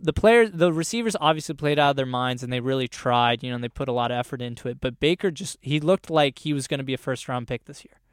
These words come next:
And, you know, I, I, I don't know what you think about that, but, you know, to me, that was the biggest takeaway of, of this entire game was it was the Baker Mayfield show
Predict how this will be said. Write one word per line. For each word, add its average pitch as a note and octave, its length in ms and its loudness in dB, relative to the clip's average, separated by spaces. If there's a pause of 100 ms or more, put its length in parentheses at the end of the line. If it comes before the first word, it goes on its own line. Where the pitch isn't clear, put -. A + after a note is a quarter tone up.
(760)
And, B2 320 -6 (300)
you C#3+ 140 2
know, C#3+ 80 6
I, D#3 380 8 (120)
I, D#3+ 80 10
I D#3+ 40 10
don't E3 280 6
know D#3 280 8
what D3 220 2
you D3 60 -6
think F3 240 -2
about F3+ 320 4
that, F3+ 300 4
but, C3 300 4
you D3+ 100 -2
know, D3 100 -2
to C#3+ 140 -8
me, D#3+ 260 -2
that D3+ 220 6
was D3 140 0
the C#3+ 100 -2
biggest C#3 360 -2
takeaway B2+ 540 -2
of, B2+ 140 -6
of C3 180 -8
this B2+ 160 -4
entire B2 340 -4
game B2 240 -6
was A#2 140 -6 (300)
it D3+ 40 2
was C#3 120 2
the C3 80 -4
Baker D3 260 0
Mayfield D3+ 460 -4
show C3 420 -2